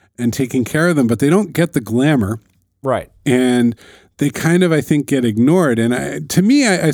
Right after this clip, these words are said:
Speaker 1: when reading Frank's piece, I was thinking about those people who are underserved by design and by the, the sort of cool parts of the web, and
Speaker 2: Right.
Speaker 1: often are given really bad advice and really bad support. And we don't think about them enough. That's my, that's all I'm saying.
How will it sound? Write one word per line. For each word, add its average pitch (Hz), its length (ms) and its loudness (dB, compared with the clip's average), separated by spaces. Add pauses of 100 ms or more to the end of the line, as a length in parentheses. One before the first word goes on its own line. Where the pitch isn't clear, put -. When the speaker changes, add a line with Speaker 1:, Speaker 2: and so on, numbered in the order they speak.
Speaker 1:
when 147 220 0
reading 180 260 4
Frank's 151 380 -2
piece, 214 320 0
I 127 60 0
was 117 260 -2
thinking 170 280 2
about 123 280 -2
those 135 320 2
people 107 400 -2
who 139 140 2
are 175 120 0
underserved 165 840 0
by 120 160 2
design 120 600 2
and 107 120 0
by 110 220 0
the, 101 220 0 (400)
the 113 80 -2
sort 127 200 2
of 110 100 -2
cool 196 220 2
parts 123 360 -2
of 107 60 0
the 104 80 2
web, 98 420 0 (120)
and 104 560 0 (160)
Speaker 2:
Right. - 140 -20
Speaker 1:
often 123 540 0
are 113 160 -2
given 104 340 0
really 110 240 2
bad 107 380 -2
advice 104 400 0
and 101 100 0
really 110 220 0
bad 104 420 -4
support. 123 540 0 (600)
And 165 380 2
we 185 80 4
don't 240 160 2
think 269 160 2
about 202 220 2
them 123 160 2
enough. 98 340 -2
That's 185 240 -2
my, 185 200 2
that's 156 200 0
all 180 160 2
I'm 110 80 -2
saying. 76 320 -8